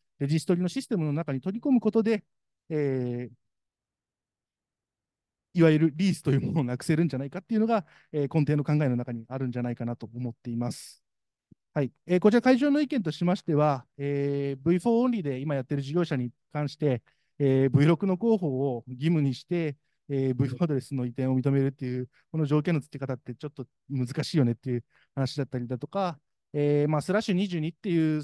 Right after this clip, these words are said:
えー、最大サイズの制限が設けられるっていうのもちょっと難しいかなっていうような意見があったりですとか、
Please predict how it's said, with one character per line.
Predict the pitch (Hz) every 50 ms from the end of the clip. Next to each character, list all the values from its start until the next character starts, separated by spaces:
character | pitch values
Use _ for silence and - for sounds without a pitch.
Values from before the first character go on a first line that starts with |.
| 143 _ _ -
え | 151 143 139
ー、 | 135
最 | - 165 170
大 | 170 180 175
サ | 202 202
イ | 196
ズ | 175 156
の | 139 127 120
制 | - 151 151 147 139
限 | 151 170 165 147
が | 127 113 113 120 _ _ _ _ -
設 | 147 147 -
け | 185 180
ら | 180
れ | 185 190
る | 190
っ | 170
て | 147 170
い | 170
う |
の | 170 175
も | 170 175 180 170 165 143
ち | - -
ょ | 160
っ | _
と | - 147 131 131 131 120 _ _ _ _ _ _ - 143
難 | 143 135 127 - 139
し | -
い | 156
か | 147 143
な | 156 151
っ |
て | - - 135
い | 131 127 123
う | 123
よ | 123 123
う |
な | 117 117
意 | 117
見 | - 131 120
が | 120 113 - _ _ _ _ _ _ -
あ | 143
っ | 135
た | - 131
り | 123 127
で | 139
す | - -
と | 208 208
か、 | - 294 294 262 185 -